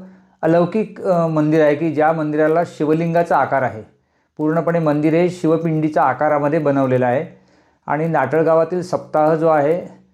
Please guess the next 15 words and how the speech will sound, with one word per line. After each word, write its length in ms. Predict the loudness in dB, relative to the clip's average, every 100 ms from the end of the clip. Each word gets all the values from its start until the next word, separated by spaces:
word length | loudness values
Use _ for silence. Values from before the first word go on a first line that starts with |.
| _ _ -6
तो 120 | -4
गेले 300 | 0 2 2
कित्येक 540 | 0 -2 -2 0 2 2
वर्ष 300 | 0 0 -2
चालू 300 | -2 -2 -4
आहे. 140 | -8 -14 -12
म्हणजे 160 | -8
नाटळ 360 | -4 -2 0 0
गाव 220 | 2 2
हा, 180 | 2 0 -4 -14 -20 -20 -20 _ _ _ _
अ, 560 | -8 -4 -2 -2 -2 -2
येथे 520 | 0 2 0 0 -6 -16 -16 -6
जे 260 | 0 0 2
जास्तीत 420 | 0 0 -4 0
जास्त 260 | -2 0